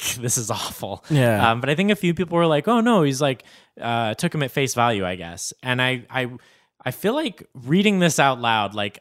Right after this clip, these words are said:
Speaker 1: underscores, like, just imagine someone saying this to you
Speaker 2: Mm-hmm.
Speaker 1: and, like, "Yeah, it's, you know what, it's
Speaker 2: No.
Speaker 1: not that long. Do you wanna, do you
Speaker 2: Yeah,
Speaker 1: want
Speaker 2: just
Speaker 1: me
Speaker 2: read
Speaker 1: just
Speaker 2: it, read
Speaker 1: read
Speaker 2: it.
Speaker 1: the whole thing?"
Speaker 2: I'm like, "That's not how that freaking thing starts."
Speaker 1: Yeah, all right.
Speaker 2: In case you haven't heard it.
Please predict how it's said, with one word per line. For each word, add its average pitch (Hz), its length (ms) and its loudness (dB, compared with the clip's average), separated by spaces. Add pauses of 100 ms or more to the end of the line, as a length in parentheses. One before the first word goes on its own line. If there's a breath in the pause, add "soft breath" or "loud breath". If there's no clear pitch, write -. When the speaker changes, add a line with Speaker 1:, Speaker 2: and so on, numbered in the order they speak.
Speaker 1:
underscores, 120 640 -4
like, 107 160 -6
just - 180 -4
imagine 175 480 0
someone 135 560 0
saying 113 460 -2
this - 200 -8
to 87 120 -10
you 73 400 -10
Speaker 2:
Mm-hmm. 127 320 0
Speaker 1:
and, 107 180 0
like, 95 380 -4 (120)
"Yeah, 269 220 4
it's, - 240 -8
you 294 140 -4
know 302 80 2
what, 302 120 4
it's 269 80 2
Speaker 2:
No. 247 120 8
Speaker 1:
not 277 100 4
that 254 140 4
long. 151 300 0
Do 127 60 -4
you 135 60 0
wanna, 160 300 2
do 139 60 -10
you 143 40 -10
Speaker 2:
Yeah, 247 80 4
Speaker 1:
want 185 100 6
Speaker 2:
just 127 100 0
Speaker 1:
me - 60 -2
Speaker 2:
read 226 80 4
Speaker 1:
just 113 120 2
Speaker 2:
it, 104 40 -4
read 151 120 4
Speaker 1:
read 143 60 4
Speaker 2:
it. 131 40 -2
Speaker 1:
the 135 80 0
whole 120 120 2
thing?" 165 100 4
Speaker 2:
I'm 175 80 4
like, 175 120 2
"That's 220 140 -2
not 123 180 -6
how 98 100 -12
that 107 120 -14
freaking 95 300 -12
thing 95 160 -6
starts." - 500 -4
Speaker 1:
Yeah, - 280 -4
all 151 100 0
right. 85 200 -2 (160)
Speaker 2:
In 175 100 6
case 294 220 6
you 269 60 6
haven't 214 220 2
heard 147 200 0
it. 87 140 -14